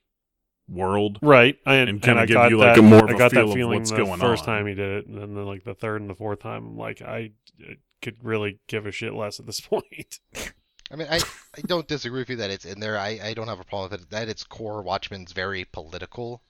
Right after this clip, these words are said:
Speaker 2: Right.
Speaker 3: And I can
Speaker 2: I,
Speaker 3: see why
Speaker 2: I
Speaker 3: some people
Speaker 2: understand
Speaker 3: wouldn't
Speaker 2: that.
Speaker 3: like that or think it went on too long. I can see that.
Speaker 2: Right. Like, I didn't need all
Speaker 1: And,
Speaker 2: of that.
Speaker 1: um,
Speaker 2: I feel like some of that stuff could have been cut.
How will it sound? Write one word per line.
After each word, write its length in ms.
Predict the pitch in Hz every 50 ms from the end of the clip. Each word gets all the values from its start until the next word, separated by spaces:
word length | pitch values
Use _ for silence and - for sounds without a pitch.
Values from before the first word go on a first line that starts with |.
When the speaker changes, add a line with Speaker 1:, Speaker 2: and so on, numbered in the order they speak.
| _ _ _ _ _ _ _
Speaker 2:
Right. 280 | - 160 139 107 104 104
Speaker 3:
And 100 | 104 104
I 40 | 104
can 100 | 139 170
Speaker 2:
I, 40 | -
Speaker 3:
see 140 | - -
why 140 | - - 170
Speaker 2:
I 120 | 175 175 170
Speaker 3:
some 140 | 214 160
people 220 | 143 180 175 - 170 147
Speaker 2:
understand 80 | 110
Speaker 3:
wouldn't 220 | 139 175 - 208 -
Speaker 2:
that. 20 | 147
Speaker 3:
like 180 | 165 160 -
that 160 | - 156 143 127
or 80 | 123
think 240 | - - 147 139 120
it 120 | 131 117
went 200 | 104 117 113 95 -
on 360 | 123 117 107 104 98 92 90 _ _ _ _ _ _ _ _ _ _ _ _ _
too 160 | - - 139
long. 520 | 117 101 95 101 95 98 107 113 123 123 - _ _ _ _ _ _ _ _ - -
I 80 | 139
can 140 | - - 143 -
see 160 | - 104 92
that. 240 | - 82 87 92 - _ _ _
Speaker 2:
Right. 300 | - 120 113 113 - - _ _ _ _ _ _ _ _ _ _ _ _ _ _ _ _ _ _ _ _ _ _ _ _ _ _ _ _
Like, 100 | - - - _ _ - 123 131
I 40 | 139
didn't 140 | 135 131 131
need 200 | 123 123 127 - -
all 100 | 135 135
Speaker 1:
And, 240 | 131 127 123 123 120
Speaker 2:
of 60 | - - 120 123 117 - -
that. 100 | 113 110
Speaker 1:
um, 120 | 110 101
Speaker 2:
I 140 | 104 113 110
feel 240 | - - 120 110 107
like 180 | 110 107 104
some 180 | - - 123 117
of 80 | 113
that 180 | 110 107 107 -
stuff 380 | - - 117 104 - - - -
could 180 | - - 123
have 80 | 120 113
been 200 | 113 104 104 101
cut. 280 | - - 113 107 -